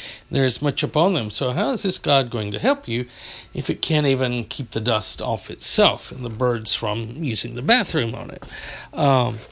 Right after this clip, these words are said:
now, most Ah! people who followed those religions knew the difference between a god and the representation of that god. But, um,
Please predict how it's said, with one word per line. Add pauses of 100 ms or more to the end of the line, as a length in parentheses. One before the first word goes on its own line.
(760)
now, (640)
most (4000)
Ah! (800)
people
who
followed
those
religions
knew
the
difference
between (880)
a
god
and
the
representation
of
that
god.
But,
um,